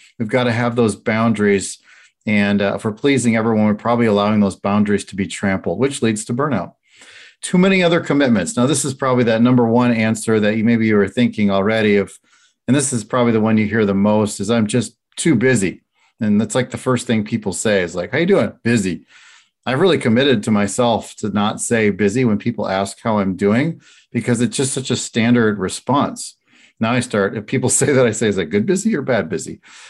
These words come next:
Uh, <laughs> but basically people not having margin. And I know, because I'm on that borderline right now of not having margin. Margin, as defined by Richard Swenson, he said, "It's your load minus your limits."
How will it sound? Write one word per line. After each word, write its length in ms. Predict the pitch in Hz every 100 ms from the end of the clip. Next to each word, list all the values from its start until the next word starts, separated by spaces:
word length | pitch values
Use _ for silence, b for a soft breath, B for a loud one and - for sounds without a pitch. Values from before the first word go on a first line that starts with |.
| B
Uh, 380 | 110 101 117 185
<laughs> 120 | 127
but 220 | 123 123 - B B
basically 380 | 160 185 - 147
people 260 | 143 131 131
not 220 | 127 127
having 320 | 123 117 107
margin. 540 | 98 98 101 87 78 - _ _ _ _ _ _ _ _ -
And 100 | 110
I 140 | 135
know, 180 | 139 165
because 320 | 107 101 110
I'm 160 | 104 113
on 120 | 117
that 200 | 113 104
borderline 440 | 110 113 110 110
right 220 | 104 110 101
now 200 | 117 117
of 100 | 104
not 160 | 101
having 300 | 107 110 107
margin. 400 | 98 117 104 82 B B B
Margin, 560 | 123 139 165 151 123 107
as 180 | 117 104
defined 400 | 113 - 123 123
by 60 |
Richard 360 | 107 120 123 107
Swenson, 560 | - 123 127 127 110 101
he 80 |
said, 220 | 113 - 110
"It's 160 | 104
your 140 | 107 104
load 420 | 110 123 139 139
minus 400 | 117 110 107 -
your 140 | 101
limits." 580 | 95 110 92 - - -